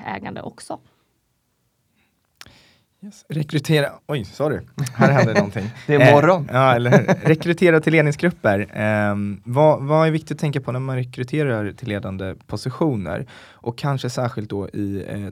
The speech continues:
Speaker 2: tillväxtbolag där, eh, den rollen du kanske kommer till idag, ansvaret du kommer till idag ser ut på ett visst sätt, men om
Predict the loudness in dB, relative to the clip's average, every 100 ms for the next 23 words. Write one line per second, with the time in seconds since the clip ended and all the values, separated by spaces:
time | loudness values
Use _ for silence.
0 | -8 -4 -4 -4 -6 -8 -12 -12 -2 0
1 | 2 0 -4 -10 -6 -2 -2 -2 -6 -8
2 | -10 -18 -20 _ -12 -10 -4 -2 0 0
3 | -2 -2 -4 -6 -8 -8 -8 -8 -6 -4
4 | -2 0 -2 -6 -10 -10 -12 -12 -10 -10
5 | -10 -10 -12 -12 -6 -4 -4 -6 -10 -8
6 | -8 -8 -10 -12